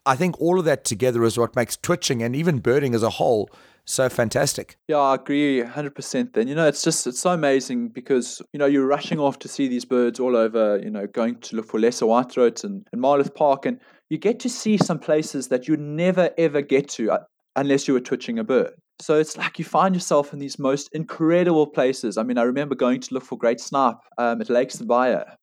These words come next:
Speaker 2: And, I mean, I, Lake Sabaya was way off the radar for me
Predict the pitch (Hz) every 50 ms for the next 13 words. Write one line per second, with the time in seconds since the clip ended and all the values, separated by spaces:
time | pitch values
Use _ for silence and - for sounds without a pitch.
0 | _ _ - 131 143 151 147 151 147 135 - - - 147 156 160 156 - - 147
1 | - - 135 143 147 151 180 180 - 175 165 165 160 160 156 151 147 139 131 120
2 | 120 139 147 170 175 175 170 127 135 127 - - 123 120 117 113 113 113 113 104
3 | 95 87 - - - _ _ _ _ _ _ _ _ _ _ 131 120 123 120 113
4 | 110 98 104